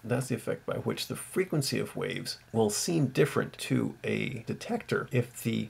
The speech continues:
source of the waves is moving or if the detector is moving. I'm using a web page that simulates the Doppler effect.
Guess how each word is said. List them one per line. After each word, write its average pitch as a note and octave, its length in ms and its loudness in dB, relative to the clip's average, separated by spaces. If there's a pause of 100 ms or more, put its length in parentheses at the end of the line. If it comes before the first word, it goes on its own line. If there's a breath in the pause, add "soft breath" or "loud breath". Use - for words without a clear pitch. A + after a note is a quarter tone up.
source - 400 4
of A#2+ 40 -2
the A2 80 2
waves G#2 500 0
is A#2+ 180 4
moving A#2 500 6 (220)
or A2+ 140 8
if - 100 0
the D#3 60 6
detector F#3 500 2
is G#2+ 140 0
moving. - 360 -6 (880)
I'm C3 100 6
using G#2+ 240 2
a E2+ 60 2
web G2+ 280 0
page - 380 -2
that - 160 -2
simulates G#2+ 680 0
the - 200 -6
Doppler F#2 420 2
effect. - 380 0